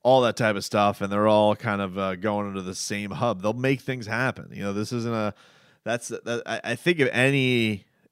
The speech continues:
industry is, is equipped to kinda do things on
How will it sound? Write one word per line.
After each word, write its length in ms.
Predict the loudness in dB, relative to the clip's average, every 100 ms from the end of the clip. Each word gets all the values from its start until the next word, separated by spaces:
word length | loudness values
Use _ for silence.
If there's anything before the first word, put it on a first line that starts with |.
| _
industry 800 | -6 -4 -2 -2 -2 -2 -2 -2
is, 220 | -4 -4
is 180 | -6 -6
equipped 380 | -6 -2 -2 0
to 80 | -4
kinda 260 | -2 0
do 260 | 0 2 0
things 600 | 2 -2 -2 -4 -10 -14 _ _ _ _ _ -12
on 500 | -8 -6 -8 -10